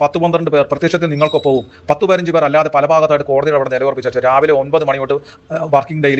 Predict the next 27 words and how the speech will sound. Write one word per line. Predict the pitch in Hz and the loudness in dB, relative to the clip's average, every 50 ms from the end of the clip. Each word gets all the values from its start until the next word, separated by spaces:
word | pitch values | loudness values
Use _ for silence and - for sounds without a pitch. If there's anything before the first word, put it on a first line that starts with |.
| 135 | -2
ഞങ്ങളുടെയൊക്കെ | 135 135 147 151 147 151 147 - | -2 0 0 2 0 0 -2 -2
പണിയും | 131 135 151 160 143 | -2 -2 0 -2 0
കളഞ്ഞ് | 131 131 139 139 | -2 -2 -2 -4
ഞങ്ങൾ | 131 135 139 135 | -4 -4 -2 -4
രണ്ടര | 127 131 147 151 156 - - - _ _ _ _ - | 0 0 0 0 0 -4 -8 -20 _ _ _ _ -2
വരെ | 151 143 143 139 | 0 0 0 0
നിങ്ങളെ | 143 151 156 151 | 0 -2 -2 0
കാറിൽ | 151 143 151 165 156 | 0 0 0 0 -2
കയറ്റി | 151 143 147 147 135 | -4 -2 0 0 0
യാത്രയാക്കുന്നവരെ | 139 143 151 156 151 151 147 143 143 | 0 2 0 0 0 0 -2 -2 -2
ഞങ്ങൾ | 135 131 135 | 0 -2 -2
അവിടെ | 127 127 127 | -2 -2 -4
നിന്നു. | 120 120 127 - 151 | -8 -14 -4 -2 0
എന്തുകൊണ്ടാണ് | 175 196 208 202 180 165 156 | 2 2 2 2 2 -2 -2
നിങ്ങൾ | 151 147 143 | -4 -2 -4
കത്തോലിക്ക | 143 - 156 147 151 165 151 | -2 -2 -2 0 0 0 0
കോൺഗ്രസിനെ | 151 143 143 147 143 131 | 0 -2 -2 -6 -4 -6
വിളിക്കാതിരുന്നത്? | 127 131 139 131 131 131 131 139 147 - - - - 160 | -2 0 0 0 0 0 -6 -8 -10 -10 -16 -6 -2 0
എന്തുകൊണ്ടാണ് | 156 180 190 185 165 156 143 | 0 2 2 0 -2 -2 -4
ജീസസ് | 151 143 160 160 165 | -4 -4 -4 -6 -6
യൂത്തിനെയോ | 147 160 147 147 143 139 127 - | -4 -2 0 0 2 0 0 0
കെ | 135 139 - | -2 -2 0
സി | 160 | -2
വി | 151 | 0
എമ്മിനെ | 147 147 147 135 | 0 0 -2 -2
വിളിക്കാതിരുന്നത്? | 127 120 143 135 135 131 131 147 151 - _ _ _ _ _ _ - _ - - | 0 0 0 0 0 -2 -8 -10 -12 -18 _ _ _ _ _ _ -20 _ -4 -2
അപ്പം | - 220 226 | 0 0 0